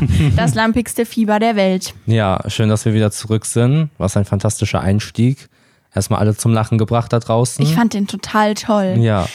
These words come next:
Speaker 2: Aber es war nicht der Witz, den ich gesucht habe. Ich bin ja immer noch auf der Suche nach diesem verlorenen Witz.
Speaker 1: Ah, der verlorene Witz.
Speaker 2: Ich glaube, das habe ich in einem Stream erzählt, ne? Es war gar nicht hier im Podcast. Ich habe so einen Witz verloren.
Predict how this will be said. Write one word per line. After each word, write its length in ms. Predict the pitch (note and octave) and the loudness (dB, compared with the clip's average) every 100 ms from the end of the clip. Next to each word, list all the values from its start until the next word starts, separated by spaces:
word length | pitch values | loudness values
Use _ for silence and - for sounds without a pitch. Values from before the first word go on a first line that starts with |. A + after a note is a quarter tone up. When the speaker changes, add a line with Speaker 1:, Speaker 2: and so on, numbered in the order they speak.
| - | -4
Speaker 2:
Aber 120 | C4+ | -2
es 100 | D#4 | 0
war 100 | D4 | 0
nicht 280 | D#4 E4 - | 0 0 0
der 100 | D#4+ | -2
Witz, 140 | C4 | -2
den 120 | - C4 | -4 -4
ich 120 | A#3+ | -2
gesucht 480 | C4 A#3+ C#4 - A3+ | -2 0 -2 -2 -4
habe. 140 | G3+ | -4
Ich 80 | A3 | -4
bin 120 | C4+ | 0
ja 60 | C4+ | 0
immer 160 | C#4 | 2
noch 200 | C4+ B3 | 2 0
auf 120 | A#3+ - | -2 -2
der 160 | A3+ | -2
Suche 320 | G#3+ C#4 - | 0 -2 0
nach 160 | B3+ A#3 | 0 0
diesem 260 | - A3 A3 | -2 -2 -2
verlorenen 640 | A3+ A3 B3+ B3 A3 G#3 | 0 0 2 2 2 2
Witz. 160 | A#3 | 2
Speaker 1:
Ah, 680 | B2+ C3 C3+ B2+ A#2 G#2+ G#2 | 2 2 2 2 2 0 0
der 140 | G#2 | -2
verlorene 680 | A2 A#2+ A#2 D3 D3 C#3 B2+ | -2 0 2 2 2 2 2
Witz. 160 | A#2+ C3+ | 2 0
Speaker 2:
Ich 60 | - | 0
glaube, 160 | D4+ | -2
das 100 | F4 | 0
habe 100 | C#4+ | 0
ich 80 | B3+ | 0
in 100 | A#3 | 2
einem 100 | G#3+ | 0
Stream 340 | - - D4 D#4+ | -2 -4 -2 0
erzählt, 460 | G#3+ - G#3 G3 | -2 -2 -4 0
ne? 240 | A3 B3 C#4 | 0 2 0
Es 100 | - | -2
war 80 | G#3+ | -2
gar 120 | G#3+ | 0
nicht 140 | G#3+ G3+ | -2 -2
hier 80 | |
im 80 | G3+ | -4
Podcast. 520 | G3+ G#3+ - B3 A#3+ - | -4 -8 -8 -8 -8 -6
Ich 120 | B3 | -4
habe 80 | C4 | -2
so 140 | C4+ | 2
einen 160 | C4 B3+ | 2 2
Witz 260 | F4 - | 0 -4
verloren. 680 | - G#3 G3 G3 G3 G3 F#3 | -4 0 2 2 2 -2 -4